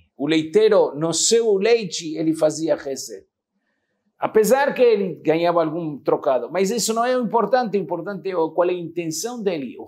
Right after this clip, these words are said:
Chesed de fazer o Chesed. E nós temos na continuação,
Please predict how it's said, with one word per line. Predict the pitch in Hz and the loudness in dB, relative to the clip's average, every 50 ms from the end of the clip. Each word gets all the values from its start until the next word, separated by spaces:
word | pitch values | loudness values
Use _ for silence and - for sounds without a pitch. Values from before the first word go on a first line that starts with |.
| - | -12
Chesed | - 175 185 156 - 139 131 127 _ | -10 -8 -8 -8 -8 -10 -12 -14 _
de | - - | -20 -18
fazer | - 95 101 110 104 | -18 -18 -18 -18 -20
o | 98 _ _ | -20 _ _
Chesed. | _ - - - _ _ _ _ _ _ _ _ _ _ _ _ _ _ _ | _ -20 -20 -20 _ _ _ _ _ _ _ _ _ _ _ _ _ _ _
E | _ - 123 | _ -6 -4
nós | 135 143 143 | -2 -2 0
temos | - - 185 180 175 147 | 0 0 0 0 0 0
na | 147 160 | 0 -2
continuação, | 147 151 156 156 - 135 139 127 123 - - 214 247 247 214 156 - - | -2 -2 -4 -4 -6 -6 -6 -6 -4 0 2 2 2 2 0 -2 -6 -10